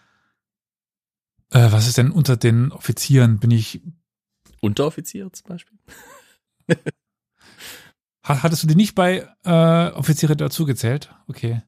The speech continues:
Speaker 2: Nein, es gibt Mannschafter, Unteroffiziere, Offiziere, Stabsoffiziere und Generale für mich.
Speaker 1: Ach du Kacke. Okay, dann macht das natürlich, äh, ein bisschen mehr Sinn. Ich hatte bei Offiziere alles,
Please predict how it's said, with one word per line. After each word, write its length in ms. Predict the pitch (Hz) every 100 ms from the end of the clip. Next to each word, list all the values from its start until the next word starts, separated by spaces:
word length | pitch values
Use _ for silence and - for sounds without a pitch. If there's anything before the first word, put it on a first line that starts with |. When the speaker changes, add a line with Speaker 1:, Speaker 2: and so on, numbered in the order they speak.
| _
Speaker 2:
Nein, 260 | 110 85 76
es 120 | - -
gibt 320 | - - - -
Mannschafter, 720 | 101 151 165 151 - 143 -
Unteroffiziere, 880 | 120 123 117 117 - 120 110 113 107 - _
Offiziere, 640 | 139 147 139 127 120 123
Stabsoffiziere 840 | - 98 104 - 98 98 - 95 90
und 140 | 82
Generale 480 | 85 80 76 73 73
für 140 | -
mich. 240 | 73 - _ _ _
Speaker 1:
Ach 220 | - 107
du 100 | 85
Kacke. 400 | - - 110 104 - - -
Okay, 540 | 175 - 185 262 - - 190 202
dann 180 | 170
macht 240 | 156 170 165
das 100 | 160
natürlich, 720 | 165 135 160 147 139 - -
äh, 380 | 143 131 127 120 - _ _ _ _ _ _ -
ein 160 | 165
bisschen 260 | 143 143 135
mehr 220 | 135 139
Sinn. 200 | 120 127
Ich 140 | 120
hatte 160 | 135 135
bei 140 | 123
Offiziere 460 | 135 123 120 135 135
alles, 320 | 143 131 -